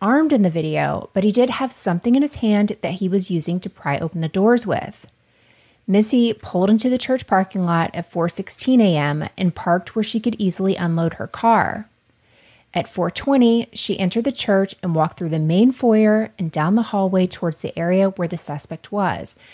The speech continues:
having no idea that anyone was even there. Missy eventually walked out of range of the camera's motion sensor and the camera turned off.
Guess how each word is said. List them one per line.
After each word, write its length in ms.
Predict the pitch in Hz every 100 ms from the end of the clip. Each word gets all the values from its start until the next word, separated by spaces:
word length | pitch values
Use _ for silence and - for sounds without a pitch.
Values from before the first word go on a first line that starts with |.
| _
having 360 | - 220 214 190
no 180 | 202
idea 340 | 240 233 220 214
that 180 | 214 -
anyone 360 | 175 175 175
was 160 | 170 170
even 240 | 160 156
there. 440 | 160 185 85 - 208 _ _ _ _ _ -
Missy 380 | 214 214 240 226
eventually 440 | 180 190 - 208
walked 360 | 160 151 170 -
out 120 | 233
of 180 | 233 208
range 240 | 180 214
of 100 | 247
the 60 | 240
camera's 540 | - 220 208 208 202
motion 420 | 175 175 185 226
sensor 640 | 220 185 170 - 170 170 - -
and 360 | 170 160 165 -
the 80 | 196
camera 340 | - 156 143
turned 280 | - 143 147
off. 480 | 175 165 220 -